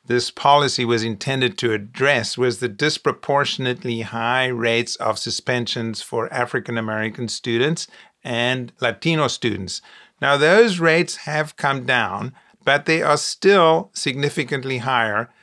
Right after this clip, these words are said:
than the suspension rates for white students and Asian students. And just to give you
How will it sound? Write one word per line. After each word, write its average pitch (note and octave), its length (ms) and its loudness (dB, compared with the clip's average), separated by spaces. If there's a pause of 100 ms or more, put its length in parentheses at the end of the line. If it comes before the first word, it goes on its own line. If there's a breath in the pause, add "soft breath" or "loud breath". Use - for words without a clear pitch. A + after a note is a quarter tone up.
(200 soft breath)
than B2 440 2
the A#2+ 280 -2
suspension A#2+ 640 -4
rates G2+ 480 -4
for A#2+ 760 4
white B2 380 2
students A#2 720 -2 (140)
and A#2+ 460 -4
Asian B2 360 -2
students. - 600 -6 (240)
And C#3 180 -2
just C#4 260 -2
to A3+ 60 0
give F3+ 240 4
you D3+ 360 2